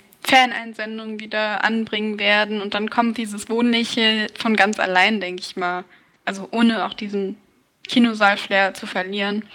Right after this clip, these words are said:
Und ich fand diesen Tisch also richtig cool. Der wurde ja von einer Mitarbeiterin selbst gemacht. Also finde ich richtig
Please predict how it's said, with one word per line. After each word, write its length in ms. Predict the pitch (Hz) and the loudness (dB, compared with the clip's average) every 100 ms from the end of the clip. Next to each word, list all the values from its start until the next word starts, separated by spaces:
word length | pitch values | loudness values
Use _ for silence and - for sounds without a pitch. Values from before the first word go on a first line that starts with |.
| - - - - | -12 -12 -6 0
Und 320 | 214 196 - | 2 2 -2
ich 100 | - - | -2 4
fand 200 | 254 254 | 4 2
diesen 260 | 247 220 | -4 -6
Tisch 260 | - 339 - | 0 0 0
also 160 | 214 208 | -2 0
richtig 340 | 214 277 - - | 0 -2 -6 0
cool. 80 | 277 | 2
Der 160 | 220 | 2
wurde 240 | 202 226 233 | 0 0 2
ja 100 | 240 | 2
von 260 | - 220 202 | 2 -2 0
einer 420 | 214 220 220 233 - - _ - | 0 0 -2 -6 -12 -20 _ -4
Mitarbeiterin 840 | 247 262 285 277 269 269 262 277 285 - _ _ _ - | 2 4 4 2 -2 0 4 4 2 -8 _ _ _ 0
selbst 320 | 226 247 - | 0 0 -4
gemacht. 540 | 285 311 370 - - - _ _ _ _ - | 2 2 2 -4 -16 -18 _ _ _ _ -6
Also 320 | 226 214 190 | -4 -4 -8
finde 220 | - 226 | -2 0
ich 80 | 226 | 0
richtig 480 | 247 247 - - - | -4 -8 -10 -10 -8